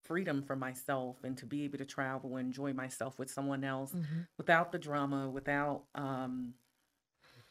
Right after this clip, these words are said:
Speaker 1: just honesty and, um, vulnerability for myself and for that individual,
Speaker 2: Mm-hmm.
Speaker 1: um, where we can just enjoy each other and, um,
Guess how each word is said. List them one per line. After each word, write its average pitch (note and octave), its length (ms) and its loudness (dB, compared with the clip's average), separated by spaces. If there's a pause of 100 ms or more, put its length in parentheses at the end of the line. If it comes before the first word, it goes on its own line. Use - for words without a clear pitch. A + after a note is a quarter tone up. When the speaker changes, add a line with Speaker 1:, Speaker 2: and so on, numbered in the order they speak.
(640)
Speaker 1:
just G3+ 260 2
honesty F3+ 600 0 (520)
and, C#3 600 0
um, C3+ 340 -2
vulnerability D3+ 760 -2
for C3+ 220 -4
myself C3+ 680 -2
and C3+ 180 -2
for C#3+ 120 -2
that C3 160 -2
individual, C3+ 720 -6 (260)
Speaker 2:
Mm-hmm. G#3 260 -20
Speaker 1:
um, C3+ 340 -2
where C#3 220 -4
we C#3 160 -4
can C3+ 240 -2
just C3+ 420 -8
enjoy C#3+ 380 0
each C#3 200 -4
other D3 600 -2
and, B2+ 520 -6 (100)
um, B2+ 480 -10